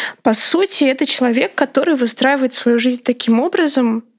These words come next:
а, чтобы получать восхищение и одобрение от других.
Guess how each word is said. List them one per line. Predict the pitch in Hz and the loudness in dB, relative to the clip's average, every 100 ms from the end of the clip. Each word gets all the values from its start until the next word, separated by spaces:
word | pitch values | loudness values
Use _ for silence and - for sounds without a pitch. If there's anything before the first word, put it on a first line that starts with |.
| - | -2
а, | 226 | 0
чтобы | 208 262 294 | 0 0 -2
получать | 277 254 262 254 | 0 0 0 -2
восхищение | 220 - 220 - 269 330 294 240 233 | -4 -2 0 0 0 2 2 0 -2
и | - | 0
одобрение | 240 220 214 226 277 254 226 | 0 0 -2 2 2 2 0
от | 202 | 0
других. | 226 226 214 - - - | 0 2 0 -2 -6 -18